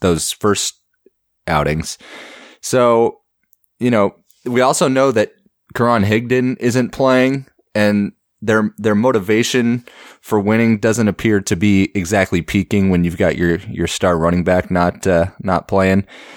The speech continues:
So I'm gonna ride with the Gators here. Mullen's looking to win ten games in year one,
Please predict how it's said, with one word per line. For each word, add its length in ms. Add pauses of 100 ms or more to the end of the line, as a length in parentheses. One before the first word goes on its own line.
(100)
So 120
I'm 80
gonna 120
ride 200
with 120
the 60
Gators 380
here. 400 (320)
Mullen's 380
looking 400
to 100
win 220
ten 280
games 360
in 100
year 180
one, 500